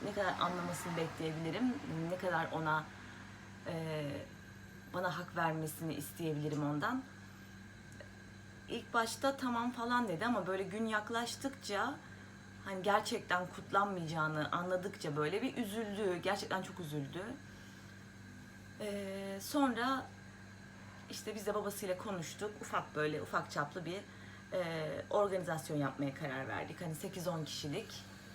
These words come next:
Çok sevdiği arkadaşı, işte halası falan, işte böyle kuzenleri. O şekilde bir şey kutlayacağız. Dışarıda bir yemek yiyeceğiz. Ondan sonra aynı yerde işte pasta keseceğiz. İşte ufak tefek süsler yapacağız.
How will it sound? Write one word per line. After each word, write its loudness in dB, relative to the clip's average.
Çok 0
sevdiği 2
arkadaşı, 2
işte -4
halası 0
falan, 2
işte -4
böyle 2
kuzenleri. -2
O 8
şekilde 0
bir 0
şey 0
kutlayacağız. 0
Dışarıda 0
bir -4
yemek 0
yiyeceğiz. 0
Ondan 2
sonra 0
aynı 4
yerde 2
işte 0
pasta 2
keseceğiz. -4
İşte -4
ufak 0
tefek -4
süsler 0
yapacağız. 0